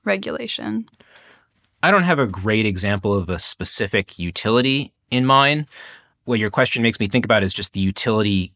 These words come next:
Speaker 2: comments that have been filed in the, particularly the R M twenty-one seventeen proceeding, the long-term planning proceeding. And what really has struck me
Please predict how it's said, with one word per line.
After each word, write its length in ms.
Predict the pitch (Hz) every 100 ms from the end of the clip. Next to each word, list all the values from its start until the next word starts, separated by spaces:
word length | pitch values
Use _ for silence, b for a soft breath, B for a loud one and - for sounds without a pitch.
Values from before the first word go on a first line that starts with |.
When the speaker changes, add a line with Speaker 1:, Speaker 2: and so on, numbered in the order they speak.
| -
Speaker 2:
comments 760 | - 98 117 143 160 - - -
that 200 | 131 101
have 100 | 95
been 140 | 95 92
filed 600 | - 85 95 107 113 135 b b b b
in 480 | 104 101 101 98 98
the, 380 | 95 90 87 - _ _ _ -
particularly 440 | 95 117 110 98
the 120 | 90
R 200 | 90 95
M 160 | 98 95
twenty-one 460 | - 95 92 92 92
seventeen 760 | - 92 90 - 95 92 95 98 _
proceeding, 380 | - 101 107 104
the 80 | 95
long-term 500 | 85 95 95 104 90
planning 320 | - 87 92
proceeding. 520 | 101 117 131 131 143 143 B B B B B
And 280 | - 123 120
what 180 | 127 135
really 340 | 135 156 175 151
has 200 | 123 -
struck 420 | - - 120 -
me 320 | 127 131 -